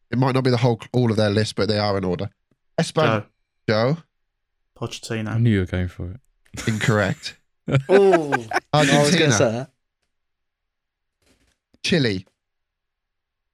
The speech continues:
Speaker 3: Nerd.
Speaker 1: Nerd.
Speaker 3: Oh, for fuck's sake. Uh, Pellegrini.
Speaker 1: Incorrect.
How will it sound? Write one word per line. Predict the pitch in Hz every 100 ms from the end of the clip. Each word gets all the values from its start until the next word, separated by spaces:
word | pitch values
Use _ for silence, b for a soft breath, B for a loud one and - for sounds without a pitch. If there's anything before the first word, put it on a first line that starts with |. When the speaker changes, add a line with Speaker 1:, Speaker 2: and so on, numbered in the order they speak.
| _ 127
Speaker 3:
Nerd. | 104 95 - - _ _ 110
Speaker 1:
Nerd. | 123 165 - _ _ _ _ _ _ -
Speaker 3:
Oh, | 117 104 98
for | - -
fuck's | 120 117 -
sake. | 107 117
Uh, | 107 110 123 _ _ -
Pellegrini. | 135 120 117 117 107 107 - _ _ _ _ _ _
Speaker 1:
Incorrect. | 120 117 135 127 123